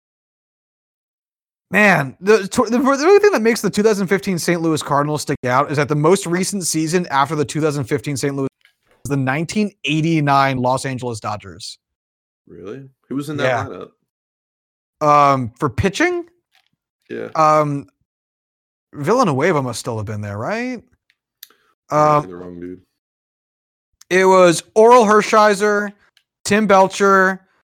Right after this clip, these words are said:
Speaker 1: Fernando Valenzuela. I always say his name wrong. I meant that. Um,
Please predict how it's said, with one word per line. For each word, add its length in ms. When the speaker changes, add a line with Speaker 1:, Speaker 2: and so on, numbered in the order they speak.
Speaker 1:
Fernando 360
Valenzuela. 640
I 160
always 260
say 140
his 120
name 200
wrong. 220
I 100
meant 200
that. 120
Um, 560